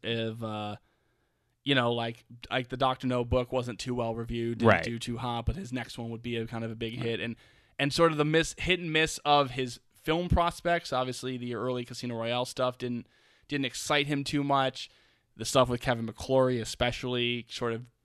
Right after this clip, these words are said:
Speaker 1: de-, you know, it sort of, like, kind of made him upset about the prospect of
Speaker 2: Mm-hmm.
Speaker 1: it because, like, the things didn't, weren't working out
Speaker 2: Right.
Speaker 1: in his way. Uh, also during this time,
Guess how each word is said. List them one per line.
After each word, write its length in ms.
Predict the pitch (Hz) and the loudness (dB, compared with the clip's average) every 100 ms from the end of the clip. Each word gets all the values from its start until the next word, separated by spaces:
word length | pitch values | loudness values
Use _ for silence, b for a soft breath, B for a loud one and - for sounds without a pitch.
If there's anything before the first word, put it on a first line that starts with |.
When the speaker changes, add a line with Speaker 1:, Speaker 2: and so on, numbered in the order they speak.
| _ 127 | _ -8
Speaker 1:
de-, 380 | 131 120 117 110 - _ _ _ - | -4 -4 -6 -10 -18 _ _ _ -8
you 120 | 135 | -4
know, 140 | 117 | -4
it 120 | 107 - _ | -6 -10 _
sort 220 | - 131 127 | -6 -4 -2
of, 100 | 120 | -2
like, 240 | 117 113 | -6 -6
kind 220 | - 113 | -8 -6
of 160 | 110 110 _ _ _ _ _ _ _ _ _ _ | -6 -8 _ _ _ _ _ _ _ _ _ _
made 280 | 120 127 131 | -10 -4 -2
him 120 | 123 | -2
upset 380 | 120 - - 123 | -4 -6 -4 -2
about 260 | 120 120 - | -2 -4 -4
the 80 | 117 | -2
prospect 580 | - 123 - 127 120 | 2 2 0 -2 -2
of 100 | 123 120 | -2 0
Speaker 2:
Mm-hmm. 100 | 120 | 0
Speaker 1:
it 120 | 90 | -2
because, 320 | 113 117 113 | -4 -6 -4
like, 160 | 113 117 _ | -6 -10 _
the 80 | 120 | -10
things 280 | 123 120 131 | -6 -6 -6
didn't, 180 | 117 | -6
weren't 180 | 107 110 | -6 -8
working 320 | 113 113 127 | -8 -6 -2
out 320 | 139 165 160 - | 2 2 2 4
Speaker 2:
Right. 120 | 104 | 4
Speaker 1:
in 60 | |
his 180 | - 117 | 4 -4
way. 420 | 123 151 160 165 160 b b b b | -2 0 0 -2 -4 b b b b
Uh, 240 | 123 127 123 - - | 2 4 2 -2 2
also 320 | 147 151 160 | 4 4 0
during 300 | 143 151 147 | 2 4 4
this 160 | 147 - | 2 0
time, 460 | - 139 135 139 | -2 0 0 -2